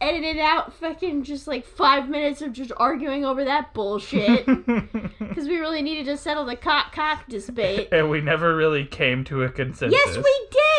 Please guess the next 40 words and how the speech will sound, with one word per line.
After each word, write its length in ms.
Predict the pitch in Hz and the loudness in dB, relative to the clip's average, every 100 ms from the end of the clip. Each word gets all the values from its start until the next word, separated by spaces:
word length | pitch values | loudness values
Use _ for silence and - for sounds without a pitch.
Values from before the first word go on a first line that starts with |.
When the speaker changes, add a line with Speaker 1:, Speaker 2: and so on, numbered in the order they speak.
| 523 | 4
Speaker 1:
It's 140 | 508 480 | 2 0
that 120 | 523 523 | -2 0
they're 200 | 523 453 | -2 0
basically 560 | 523 523 523 494 508 508 | 2 4 2 0 0 2
identical, 1040 | 453 440 466 587 571 571 494 539 508 466 359 | 2 2 4 2 4 2 4 6 6 6 2
and 100 | 392 | 2
you 140 | 466 494 | 0 2
just 220 | 494 392 | 0 2
refuse 400 | 508 466 523 480 | 0 2 2 2
to 200 | 508 466 | 2 2
accept 300 | 494 494 453 | 0 -2 -2
it. 140 | 330 - | -4 -4
I 60 | 285 | -6
will 140 | 240 | -8
not 200 | 247 220 | -10 -10
cut 160 | 311 - | -12 -14
this 140 | - | -14
part 260 | - 254 233 | -8 -6 -4
out 120 | 247 | -4
of 60 | |
the 60 | 208 | -4
Speaker 2:
<laughs> 80 | 185 | 0
Speaker 1:
podcast. 500 | 269 240 269 262 254 | 0 0 -2 -6 -6
I 80 | 269 | -6
swear 200 | 285 311 | -4 -4
to 80 | |
fucking 340 | 320 359 392 381 | 0 0 2 2
God. 760 | 466 494 494 523 453 339 285 247 208 196 | 6 8 8 8 6 4 0 0 -2 4
Speaker 2:
Yeah, 300 | 185 202 131 - | 6 6 4 -2
they're 460 | 165 196 180 151 - - - | 2 4 4 0 -14 -8 4
basically 680 | 208 202 196 147 151 131 | 4 4 0 -4 0 2
identical. 760 | 110 107 110 85 98 - - 143 - - | 2 2 0 -2 -6 -4 -6 -8 -12 -4
Speaker 1:
They're, 380 | 427 480 508 508 453 - | 0 2 2 0 -2 -2
like, 280 | 466 508 - | 0 0 -2
ninety-nine 1040 | 339 415 508 523 523 539 523 508 508 480 480 | -6 -2 0 0 -4 -6 -6 -4 -4 -6 -8
point 360 | 466 480 494 466 | -6 -6 -6 -4
nine 340 | 480 480 480 466 | -2 -2 -4 -2
percent 500 | 466 453 494 480 - 427 392 | -2 0 -4 -6 -4 -4 -2
identical. 920 | 440 427 427 403 403 320 247 143 139 | 0 0 -2 -4 2 2 2 0 -4
Speaker 2:
Okay. 300 | 135 - | -6 -6